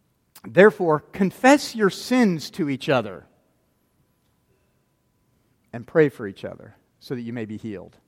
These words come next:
The prayer of a righteous person is powerful and effective." Let me pray. Lord, this is your word, and you say that the grass withers and the flowers fade, but your word stands forever.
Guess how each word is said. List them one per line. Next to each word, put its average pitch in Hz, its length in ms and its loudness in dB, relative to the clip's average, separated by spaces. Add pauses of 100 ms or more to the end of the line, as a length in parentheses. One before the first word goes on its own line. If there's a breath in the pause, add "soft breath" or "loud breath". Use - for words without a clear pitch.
(380)
The - 40 -20
prayer 139 180 2
of 113 60 0
a 110 60 -8
righteous 110 320 -4
person 101 360 -14
is 98 80 -18
powerful 101 460 -12
and 98 80 -20
effective." - 480 -20 (1700)
Let 123 80 -10
me 120 100 -6
pray. 95 300 -12 (800 soft breath)
Lord, 151 240 4
this 170 180 -4
is 147 100 -8
your 143 140 -2
word, 156 380 2
and 139 120 -4
you 156 80 -6
say 156 200 0
that 135 160 -6
the 139 40 -12
grass 139 400 2
withers 143 600 -2 (400 soft breath)
and 117 100 -10
the 120 60 -10
flowers 139 520 2
fade, 135 360 -2
but 127 120 -12
your 131 140 -10
word 135 380 -4
stands 131 480 -6
forever. 117 580 -4